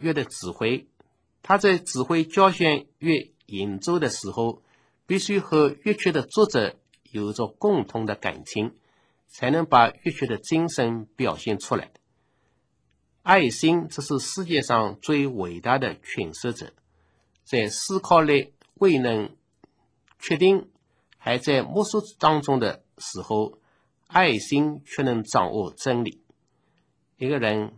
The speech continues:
在重视某一件事情研究而不了解的时候，爱心却能够了解这件事的意义。有一回，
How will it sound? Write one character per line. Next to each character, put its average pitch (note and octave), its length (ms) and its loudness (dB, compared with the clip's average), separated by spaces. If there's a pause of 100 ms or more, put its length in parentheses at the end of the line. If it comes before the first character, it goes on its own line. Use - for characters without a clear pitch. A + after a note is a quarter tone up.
在 G#2+ 320 -6 (220)
重 E3 260 2
视 A#2 300 -6
某 G2 380 -4
一 D#3 80 -2
件 D#3 260 0
事 - 240 -10
情 B2+ 300 -2
研 G2+ 320 -4
究 D#3+ 340 -4 (680)
而 B2 340 -2 (260)
不 G#3+ 100 2
了 B2+ 260 4
解 E3 140 -2
的 A#2+ 100 -2
时 - 160 -12
候， - 380 -6 (400)
爱 D3+ 320 2
心 D3+ 380 -2
却 - 200 -8
能 C3 160 0
够 A#2 160 -2
了 G#2 300 2
解 A2+ 340 -4 (100)
这 - 120 -6
件 A2+ 200 -4
事 - 220 -10
的 F#2+ 100 -6
意 C3 120 -8
义。 G#2 260 -8 (1700)
有 A#2+ 160 0
一 F3+ 100 4
回， A2+ 400 0